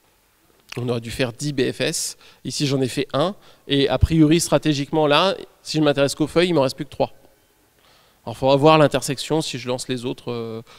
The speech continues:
algos. Mais il y a des chances que quand vous partiez, vous lanciez votre B F S, dans vos feuilles, vous récupériez encore. Euh, si vous partez de cinq, bah, vous allez récupérer probablement sept, dix et un aussi.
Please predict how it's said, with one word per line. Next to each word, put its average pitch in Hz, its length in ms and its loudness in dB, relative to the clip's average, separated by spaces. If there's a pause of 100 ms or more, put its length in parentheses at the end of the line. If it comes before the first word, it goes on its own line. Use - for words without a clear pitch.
(120)
algos. 131 300 4
Mais 160 80 6
il - 20 4
y 131 40 6
a 131 40 4
des 135 100 0
chances 165 260 0
que 147 100 -2
quand 147 160 2
vous 147 120 0
partiez, 156 460 0 (460)
vous 147 80 -2
lanciez 143 280 0
votre 139 260 -2
B 131 180 2
F - 100 -8
S, 175 160 0
dans 143 140 0
vos 135 100 2
feuilles, 156 300 0
vous 135 120 -2
récupériez 135 600 -2
encore. 131 540 -4 (460)
Euh, 117 720 -10
si - 160 -12
vous 127 60 -12
partez 127 260 -4
de - 60 -8
cinq, 165 240 -4
bah, 143 80 -2
vous 120 120 -8
allez 123 120 -2
récupérer 127 360 -6
probablement 139 380 0
sept, - 460 -8
dix 131 280 -10
et 123 120 -8
un - 80 -12 (1600)
aussi. - 460 -14